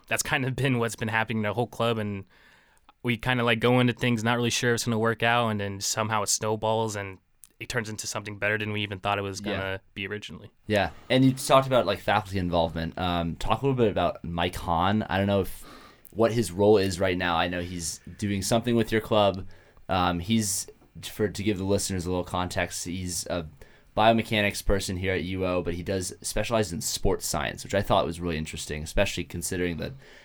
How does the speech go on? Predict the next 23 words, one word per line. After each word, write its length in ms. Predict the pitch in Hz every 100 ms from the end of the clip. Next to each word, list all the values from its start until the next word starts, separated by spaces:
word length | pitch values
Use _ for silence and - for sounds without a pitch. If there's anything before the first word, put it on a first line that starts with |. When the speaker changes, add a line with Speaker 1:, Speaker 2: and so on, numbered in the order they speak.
| -
Speaker 2:
athletic 480 | 95 92 95 92 92
involvement 580 | 85 80 80 82 73 69
that 220 | 73 - - -
the 340 | 90 80 71 71
kind 180 | - 80
of 80 | 80
U 140 | 87
O 20 | 82
is 120 | 78
very 180 | 80 76
proud 300 | 78 76 65
of. 240 | 60 -
Um, 380 | 87 80 76 76 - - - _
what's 240 | 110 110
guys, 360 | - 104 92 - -
what 220 | - 107 110
has 160 | 98
your 100 | 98
relationship 800 | 95 87 90 85 78 - 80 -
been 240 | 80 76
with, 240 | 73 67 73
uh, 140 | 69
him? 320 | 82 76 76